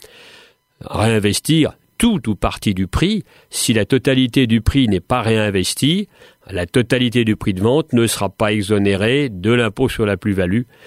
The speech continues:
Le calcul se fait au prorata, mais c'est un cas d'exonération que, euh, on a tendance à moins connaître et qui peut être intéressant pour des vendeurs qui réinvestissent dans une résidence principale.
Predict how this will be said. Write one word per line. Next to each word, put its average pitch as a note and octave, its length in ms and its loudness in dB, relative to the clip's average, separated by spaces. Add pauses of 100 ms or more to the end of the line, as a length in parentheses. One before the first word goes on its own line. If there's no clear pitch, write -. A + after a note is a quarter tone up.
(140)
Le G#2 160 -2
calcul A2 480 0
se G#2+ 180 0
fait B2+ 360 0 (160)
au C#3+ 120 2
prorata, B2+ 720 0 (320)
mais C#3 420 4
c'est - 460 0
un D3+ 140 2
cas D3+ 160 -2
d'exonération A#2+ 1080 0
que, C#3 540 2
euh, A#2 420 2
on A#2 400 0
a A2+ 220 0
tendance A2+ 420 0
à G2+ 60 0
moins C#3 200 2
connaître A#2+ 500 0
et A#2+ 60 -4
qui A2 140 -4
peut G#2+ 140 0
être A2+ 180 -2
intéressant G#2 640 0 (560)
pour C3 540 2
des A#2 400 2
vendeurs G2+ 460 0
qui A2 180 -2
réinvestissent A2+ 680 0
dans A#2 160 2
une B2+ 160 2
résidence B2 400 0
principale. F#2+ 560 -6